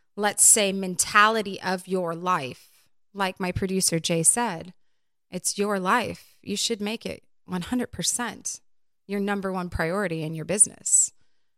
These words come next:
That is your number one job. But when you have that mentality, you never really are a victim, 'cause you can't afford to be. There's no business owner out there that plays the victim. And if they do, it's very short-lived and you never hear of them again.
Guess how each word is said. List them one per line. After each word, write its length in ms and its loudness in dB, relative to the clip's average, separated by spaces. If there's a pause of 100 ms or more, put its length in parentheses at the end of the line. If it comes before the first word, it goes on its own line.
(180)
That 160 4
is 140 0
your 100 -2
number 220 -2
one 180 -4
job. 520 -2 (440)
But 100 2
when 180 6
you 100 4
have 520 4
that 360 0
mentality, 1000 -2 (520)
you 120 0
never 280 2
really 260 2
are 140 4
a 40 -2
victim, 460 -6 (540)
'cause 100 2
you 60 0
can't 200 2
afford 280 2
to 80 -6
be. 200 -10 (1160)
There's 220 6
no 180 6
business 480 4
owner 260 0
out 240 4
there 180 0
that 200 -2
plays 280 0
the 120 -8
victim. 400 -2
And 80 -2
if 100 -6
they 160 2
do, 300 2
it's 220 2
very 260 2
short-lived 640 0
and 100 -2
you 80 -2
never 200 -4
hear 220 -2
of 120 -4
them 160 -2
again. 320 -6